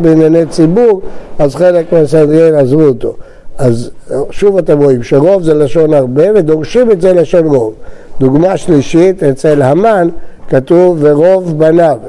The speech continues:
את כבוד עושרו, "ורוב בניו". מה זה רוב בניו? רוב ולא כל? לא, הכוונה הרבה בניו, סיפר הרבה הבנים שלו. אז, אבל, ה-, ה-, אז גם פה רוב ההודעות, הכוונה הרבה הודעות.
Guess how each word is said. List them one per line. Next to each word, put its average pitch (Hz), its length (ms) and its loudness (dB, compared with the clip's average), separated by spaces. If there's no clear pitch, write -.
את 120 100 -6
כבוד 165 340 0
עושרו, 160 480 0
"ורוב 160 480 2
בניו". 147 340 0
מה 123 200 0
זה 143 140 0
רוב 127 220 0
בניו? 110 300 -2
רוב 139 280 0
ולא 127 320 2
כל? 220 280 0
לא, 180 400 0
הכוונה 165 440 2
הרבה 190 480 0
בניו, 135 360 0
סיפר 233 500 0
הרבה 202 460 2
הבנים 226 440 0
שלו. 151 340 0
אז, 123 340 0
אבל, 131 460 0
ה-, 123 380 -2
ה-, 127 280 -2
אז 123 140 0
גם 190 180 0
פה 269 140 2
רוב 220 460 2
ההודעות, 175 640 2
הכוונה 190 520 2
הרבה 180 460 2
הודעות. 135 480 0